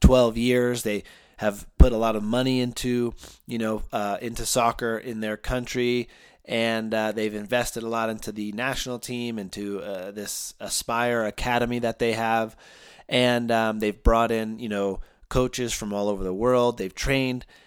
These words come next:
and they were ready to announce that this is a soccer country. And, um, I, I thought that they played pretty poor.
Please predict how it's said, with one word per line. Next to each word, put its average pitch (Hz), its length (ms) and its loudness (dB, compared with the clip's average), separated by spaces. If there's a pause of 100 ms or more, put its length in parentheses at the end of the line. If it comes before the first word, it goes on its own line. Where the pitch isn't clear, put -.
(180)
and 110 180 -6
they 117 140 2
were 117 140 4
ready 135 320 4
to 127 200 0
announce 127 520 0
that 110 240 -2
this 143 200 2
is 123 140 -2
a 110 80 -2
soccer 131 560 0
country. 117 640 -4 (720)
And, 123 380 0
um, 113 360 2
I, 127 200 0
I 135 100 -2
thought 117 320 0
that 113 160 -4
they 107 140 -2
played 104 480 -6
pretty 101 280 -2
poor. 87 440 -6